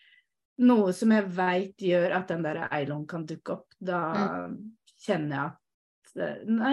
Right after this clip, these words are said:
Speaker 1: da gruer jeg meg, og så blir det til at dørstokken blir veldig høy, og så blir jeg umotivert.
Speaker 2: Mm.
Speaker 1: Og da mister jeg liksom piffen på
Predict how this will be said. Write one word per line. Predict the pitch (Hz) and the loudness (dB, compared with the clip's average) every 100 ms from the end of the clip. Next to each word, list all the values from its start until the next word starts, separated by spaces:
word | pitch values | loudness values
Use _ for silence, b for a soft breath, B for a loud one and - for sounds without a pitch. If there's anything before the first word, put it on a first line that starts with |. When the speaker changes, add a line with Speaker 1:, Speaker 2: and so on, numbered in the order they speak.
| 294 | 0
Speaker 1:
da | 220 269 269 | 2 4 6
gruer | 262 254 | 4 4
jeg | 196 185 | 2 2
meg, | 247 330 - - | 2 0 -4 -8
og | 247 233 | -4 -2
så | 247 | 0
blir | 226 220 | 2 2
det | |
til | 220 | 0
at | 214 214 | 0 2
dørstokken | 196 196 190 202 | 0 -2 -4 -2
blir | 196 | 0
veldig | 190 185 208 | 0 0 0
høy, | 277 294 _ 247 | 0 -2 _ -8
og | 226 220 | -6 -6
så | - - 220 208 208 208 | -10 -4 2 4 4 2
blir | 185 202 180 | -2 -2 0
jeg | 180 180 - | 0 -2 -2
umotivert. | 151 139 170 180 - - _ _ _ _ _ 226 | -4 -4 -8 -10 -14 -20 _ _ _ _ _ -10
Speaker 2:
Mm. | 190 | -6
Speaker 1:
Og | 160 220 | 0 6
da | 208 | 6
mister | 214 214 - 180 | 6 2 0 -2
jeg | |
liksom | 185 190 180 | -2 -4 -8
piffen | - - 175 170 | -10 -12 -10 -8
på | - | -4